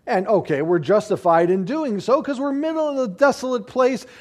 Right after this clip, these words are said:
We have nothing to give them. There is no lodging. We're really looking after their best interests. Again, leaving Jesus out of the equation.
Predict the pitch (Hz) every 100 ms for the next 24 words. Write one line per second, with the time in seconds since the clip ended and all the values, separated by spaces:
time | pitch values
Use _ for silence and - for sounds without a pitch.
0 | - 285 247 269 233 320 320 269 240 208
1 | 196 190 214 220 220 226 240 190 240 302
2 | 339 208 185 190 185 302 320 240 240 330
3 | 320 254 240 240 247 214 214 220 262 185
4 | 262 302 277 240 247 233 277 320 294 285
5 | 208 110 - - - - _ _ _ _
6 | _ _ _ _ _ _ _ _ _ _
7 | _ _ _ _ _ - 185 170 220 180
8 | 185 180 175 180 170 143 214 214 139 127
9 | 151 - 160 160 151 143 160 160 185 175
10 | 131 101 90